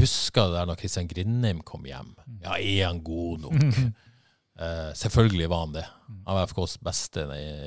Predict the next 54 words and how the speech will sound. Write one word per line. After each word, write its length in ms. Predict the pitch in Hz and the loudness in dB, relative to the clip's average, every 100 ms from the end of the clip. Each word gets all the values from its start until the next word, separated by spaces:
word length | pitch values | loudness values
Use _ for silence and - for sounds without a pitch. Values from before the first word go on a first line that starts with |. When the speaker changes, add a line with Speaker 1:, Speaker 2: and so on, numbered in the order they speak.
| 69 | -10
Speaker 1:
i 20 | |
hvert 200 | 71 - | -10 -10
fall 120 | - 78 | -10 -8
første 280 | 85 - - | -8 -8 -12
sesongen 320 | - 78 71 | -14 -12 -12
han 80 | - | -12
var 140 | 62 71 | -12 -10
her, 220 | 76 - | -10 -12
og, 320 | 69 64 - | -12 -12 -12
og 340 | - 73 69 71 | -12 -12 -12 -12
var 80 | 78 | -10
ganske 220 | 82 - 80 | -12 -12 -12
god 220 | 76 69 | -14 -16
den 100 | 69 | -20
siste 300 | - 87 - | -20 -20 -20
sesongen 240 | - 69 | -16 -14
også. 160 | 76 - _ - | -14 -16 _ -20
Speaker 2:
Mm. 120 | 104 101 | -18 -14
Speaker 1:
Håvard 140 | - 95 | -2 2
Nordtveit 460 | 113 95 78 - - _ _ _ _ - | 4 2 -2 -4 -20 _ _ _ _ -6
er 80 | 101 | 0
på 100 | 92 | 0
et 80 | |
nivå 220 | 82 85 85 85 | 0 0 0 0
over 160 | 87 | -2
der 320 | 80 78 92 | -2 0 0
igjen, 240 | 76 67 - - | 0 -6 -10 -10
selvfølgelig. 540 | 80 85 82 71 73 - 127 | -8 -6 -6 -8 -12 -14 -16
Speaker 2:
Mm. 160 | 123 95 | -14 -14
Speaker 1:
Har, 360 | 104 - 101 90 - | -8 0 0 0 -4
han 160 | 80 95 | -6 -2
har 80 | |
jo 80 | 101 | -2
spilt 240 | - 98 - | 0 -4 -2
lite 320 | 90 - 82 | -6 -4 -6
og 80 | 76 | -6
vært 160 | 78 | -6
en 80 | 80 | -8
del 100 | 78 | -8
skadet, 360 | - 82 101 71 | -6 -4 -4 -4
men 160 | 76 - _ - | -8 -10 _ -14
ha-, 140 | - - | -12 -8
ha-, 80 | - | -8
får 300 | - 110 131 | 0 4 4
jo 80 | 76 | 2
spilletid, 340 | - 104 - | 0 0 -2
spilt, 360 | 87 95 - - | -2 -4 -4 -8
kom 120 | 98 | -4
inn 100 | 104 - | -2 -2
som 160 | 80 76 - _ _ _ _ _ _ - | -8 -10 -20 _ _ _ _ _ _ -6
femtiende 400 | - 123 - 143 | -2 0 -2 0
minutt 180 | 85 - | 0 0
i 60 | |
helga. 320 | - 110 110 | -2 0 -2